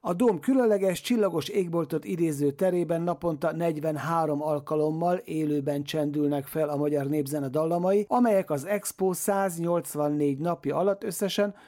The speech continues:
huszonegy énekesnő előadásában kelnek életre. Az expón olyan művészek és együttesek mutatkoznak be,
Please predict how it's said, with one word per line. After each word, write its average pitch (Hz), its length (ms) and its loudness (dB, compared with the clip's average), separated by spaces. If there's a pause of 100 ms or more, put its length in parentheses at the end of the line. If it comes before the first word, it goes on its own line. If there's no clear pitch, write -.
huszonegy 185 440 0
énekesnő 175 580 -2
előadásában 156 840 0
kelnek 170 400 -2
életre. 135 540 -2 (220)
Az 156 200 -4
expón 196 440 -2
olyan 214 220 2
művészek 208 560 2
és 170 140 -4
együttesek 185 500 -2
mutatkoznak 175 680 -2
be, 165 200 2